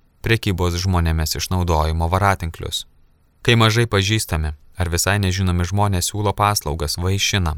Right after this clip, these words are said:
ar skubina priimti sprendimą, Raginama informacijos apie darbdavį ieškoti internete, žiūrėti, kokius kontaktinius duomenis jis pateikia.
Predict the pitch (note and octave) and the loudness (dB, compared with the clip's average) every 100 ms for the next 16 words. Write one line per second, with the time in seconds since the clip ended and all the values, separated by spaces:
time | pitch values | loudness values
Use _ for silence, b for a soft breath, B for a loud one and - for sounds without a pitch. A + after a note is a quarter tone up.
0 | - - - G2+ G#2 - G#2 F#2 E2 - | -8 -12 -4 -2 -2 -4 -2 2 0 2
1 | G#2+ F#2+ F#2 E2+ - E2+ E2+ G2 F2 D2+ | 0 0 0 -2 0 -2 0 0 -2 -6
2 | _ - _ _ _ G2+ A2+ G#2+ G#2 F#2+ | _ -20 _ _ _ 0 2 2 2 2
3 | F#2+ F#2 - F#2+ F#2+ G2 E2+ - F#2 F#2 | 2 0 -2 0 2 2 -2 -4 -2 0
4 | F#2+ F#2+ F#2 F#2 F2+ F2 - G2 F#2 F#2 | 0 0 -2 -2 0 -2 0 -2 0 0
5 | F#2 - F#2+ F#2 F2+ - F2 D#2 - - | -2 0 0 0 -2 0 -2 -2 -12 -6
6 | F2 F2+ F2 E2+ F2 - E2 - - G#2+ | 0 2 2 0 -2 -2 -4 -4 -2 -2
7 | - A2 A2 G#2+ F2+ F2 - F2+ F2+ F2+ | 0 -2 -2 2 2 0 -4 -2 0 0
8 | F2 E2+ E2+ - E2+ - F#2 G#2+ G2 D#2+ | 0 0 0 0 0 -2 -2 -2 -2 -4